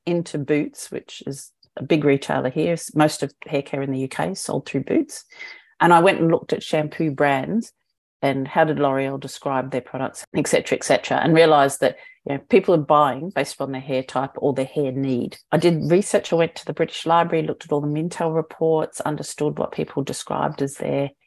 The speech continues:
hair needs, um, and again, ranked it. And that was actually the order of products that we put out. And we strategically, I suppose you would say,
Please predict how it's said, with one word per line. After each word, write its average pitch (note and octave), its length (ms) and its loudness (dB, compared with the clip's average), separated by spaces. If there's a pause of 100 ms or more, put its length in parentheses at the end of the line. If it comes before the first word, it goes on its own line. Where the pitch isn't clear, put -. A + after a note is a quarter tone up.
(140)
hair D#3 220 6
needs, F#3+ 640 2 (140)
um, C3+ 520 -6 (120)
and C#3 140 -2
again, D3+ 340 4
ranked D#3+ 340 0
it. - 140 -4
And D3+ 100 -2
that D3+ 120 -6
was - 140 -8
actually - 300 -4
the C#3 100 0
order D#3 360 2
of C#3+ 140 -2
products - 400 0
that - 120 -6
we D#3 120 -4
put - 200 -6
out. - 260 -2 (300)
And E3 380 4 (240)
we E3+ 640 4
strategically, C#4 1000 2
I C4+ 80 0
suppose - 340 -4
you B3+ 60 -2
would B3 140 -4
say, D4+ 240 2